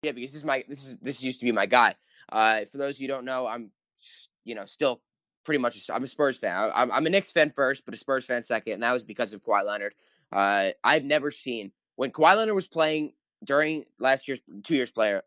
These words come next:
two, two years ago, that playoffs against the Grizzlies, I have never seen as good of a player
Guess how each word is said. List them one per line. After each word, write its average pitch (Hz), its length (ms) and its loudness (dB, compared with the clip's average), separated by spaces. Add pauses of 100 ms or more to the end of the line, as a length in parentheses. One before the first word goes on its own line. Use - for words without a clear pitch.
two, 156 160 -6
two 190 160 -4
years 143 220 0
ago, 113 160 0
that 113 200 2
playoffs 123 460 0 (380)
against 143 260 -2
the 147 60 -4
Grizzlies, 110 460 -4 (520)
I 131 120 6
have 143 120 2
never 127 440 -4
seen 110 480 -8 (160)
as 120 220 -2
good 165 200 4
of 190 80 2
a 180 80 2
player 117 440 2